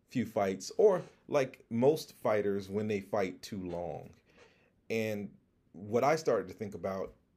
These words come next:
is what's going to happen with Gordon Ryan in terms of this fight that he's going to have with Felipe Pena, and then also his legacy and where he wants to go. So I wanted to talk about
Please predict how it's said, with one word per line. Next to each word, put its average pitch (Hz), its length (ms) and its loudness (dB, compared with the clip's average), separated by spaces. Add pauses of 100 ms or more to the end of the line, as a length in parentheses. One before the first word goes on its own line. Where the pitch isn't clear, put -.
(360)
is 98 240 -8 (100)
what's 123 240 0
going 110 320 -6
to 98 80 -4
happen 98 500 -8 (140)
with 95 280 -6 (180)
Gordon 95 400 -4
Ryan 95 400 -6 (540)
in 104 100 -6
terms 104 560 -6 (160)
of 95 400 -2 (480)
this 151 180 -2
fight 139 240 0
that 110 100 -4
he's 101 140 -6
going 107 220 -6
to 95 80 -6
have 101 260 -4
with 87 140 -14
Felipe 95 420 -8
Pena, 95 420 -8 (440)
and 92 120 -10
then 104 120 0
also 120 640 0
his 98 260 -8
legacy 107 460 -4
and 92 160 -8
where 98 100 -2
he 98 80 -8
wants 87 240 -10
to - 80 -16
go. 82 240 -4
So - 300 0 (120)
I 147 120 2
wanted 185 240 4
to 101 80 -10
talk 104 200 -2
about 87 360 -4